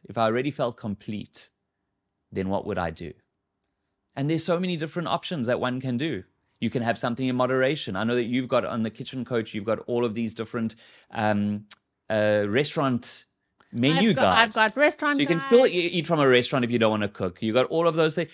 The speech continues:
Speaker 1: So there's so many other options, but it's that emotional compulsion that tempts us into these, uh,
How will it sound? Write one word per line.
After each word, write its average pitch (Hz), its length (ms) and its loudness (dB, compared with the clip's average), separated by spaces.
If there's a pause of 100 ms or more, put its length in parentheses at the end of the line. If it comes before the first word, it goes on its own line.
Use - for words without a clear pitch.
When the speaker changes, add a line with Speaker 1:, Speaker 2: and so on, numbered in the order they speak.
(160)
Speaker 1:
So 196 140 -2
there's 202 180 6
so 262 160 6
many 294 180 -2
other 196 240 6
options, 104 520 0
but 143 180 4
it's 147 200 0
that 143 340 4 (120)
emotional 147 520 0
compulsion 120 840 0 (380)
that 104 340 -6
tempts 135 340 -2
us 113 200 0
into 113 340 -6
these, 95 420 -6
uh, 92 300 -2